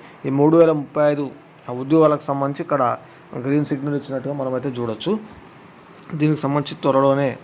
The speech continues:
అంటే తొందరలోనే ఈ యొక్క ఉద్యోగాలను కూడా భర్తీ చేయాలని చెప్పేసి నేనైతే కోరుతా ఉన్నా.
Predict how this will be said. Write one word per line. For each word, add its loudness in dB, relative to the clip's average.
అంటే -2
తొందరలోనే 0
ఈ -2
యొక్క 0
ఉద్యోగాలను 0
కూడా -2
భర్తీ -4
చేయాలని 0
చెప్పేసి -8
నేనైతే -6
కోరుతా -10
ఉన్నా. -6